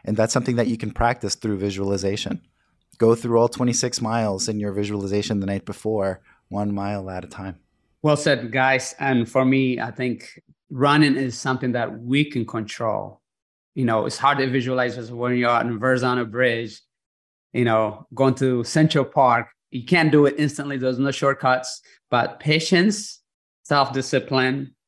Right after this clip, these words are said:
Speaker 2: and be able to control your pace. That's the beauty of running. I think sometimes as an elite athlete, we might not be able to dictate our race. You gotta cover somebody else, but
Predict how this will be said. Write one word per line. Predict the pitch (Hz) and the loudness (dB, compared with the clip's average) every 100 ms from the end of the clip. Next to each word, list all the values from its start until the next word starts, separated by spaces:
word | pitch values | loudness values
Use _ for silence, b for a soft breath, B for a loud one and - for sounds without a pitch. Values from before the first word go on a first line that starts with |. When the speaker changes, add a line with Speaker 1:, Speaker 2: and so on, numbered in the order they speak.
| _ _ _ | _ _ _
Speaker 2:
and | 120 120 107 | 0 0 4
be | 175 | 4
able | 165 143 | 4 2
to | 135 | -2
control | - 123 135 | -4 0 0
your | 127 120 | 0 0
pace. | - 135 117 - - - _ _ _ | -4 -2 0 -2 -8 -16 _ _ _
That's | 143 180 | -2 2
the | 175 | 4
beauty | 156 165 | 6 6
of | 143 127 | 6 4
running. | 131 160 110 | 2 2 0
I | 117 | -4
think | 139 131 123 | -2 -2 -2
sometimes | - 127 123 123 | -2 -2 0 -2
as | 120 | 0
an | 117 | -2
elite | 123 | 0
athlete, | 123 127 123 117 | 0 0 -2 -4
we | 127 | 0
might | 127 131 | 2 4
not | 131 | 2
be | 127 | -2
able | 123 | -8
to | 113 127 120 110 B - | -6 -4 -4 -6 B -2
dictate | 131 143 131 | 0 2 2
our | 120 120 | 2 2
race. | 123 131 | 0 0
You | 113 | -2
gotta | 123 117 113 104 - _ | 0 0 -2 -6 -16 _
cover | 127 123 | 0 0
somebody | 120 123 123 117 | 2 2 2 2
else, | 127 160 | 2 0
but | - 120 117 | -2 -2 -2